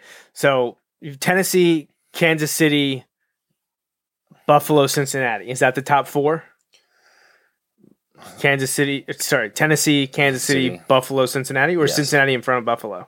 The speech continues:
Speaker 2: Um, I don't think so, but I, I could be wrong. I, I don't know. Cincinnati lost today, so I doubt they're in front of
Speaker 1: Okay.
Speaker 2: Buffalo.
Speaker 1: So, yeah, so those are your three. So you have the Titans, the Chiefs, the Bills, and the Bengals,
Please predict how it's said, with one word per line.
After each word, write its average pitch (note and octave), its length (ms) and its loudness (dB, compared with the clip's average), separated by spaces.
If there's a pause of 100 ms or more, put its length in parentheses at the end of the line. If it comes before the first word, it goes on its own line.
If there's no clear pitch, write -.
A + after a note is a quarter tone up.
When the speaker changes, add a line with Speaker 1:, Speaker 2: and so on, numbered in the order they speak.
(140)
Speaker 2:
Um, F2 280 -6
I F2 120 -6
don't E2 220 -8
think E2 180 -14
so, - 360 -12 (320)
but G2+ 140 2
I, G#2 200 4
I - 20 2
could G2+ 180 -6
be F2+ 120 -6
wrong. D#2+ 340 -8
I, C#2+ 200 -14
I E2+ 60 -14
don't C2+ 220 -16
know. G1+ 160 -20 (1080)
Cincinnati C3 420 0
lost E2+ 300 -4
today, C#2 180 -16
so - 160 -12
I E2 60 -14
doubt D2+ 320 -18
they're - 160 -20
in - 60 -20
front - 200 -20
of A#1+ 120 -20 (240)
Speaker 1:
Okay. G2 160 -14
Speaker 2:
Buffalo. - 260 -20 (300)
Speaker 1:
So, C#3 360 0
yeah, B2 220 -4
so D#3 120 -6
those D#3+ 220 4
are E3 40 0
your D3+ 100 2
three. C#3 220 -4
So C3+ 120 -6
you B2+ 60 -4
have A2+ 40 -10
the A#2 60 -12
Titans, F3+ 640 -4
the D#3+ 120 -12
Chiefs, D3 580 -4 (280)
the C#3 80 -6
Bills, C#3 640 0 (540)
and C3+ 280 2
the C#3 60 -4
Bengals, A2+ 640 -4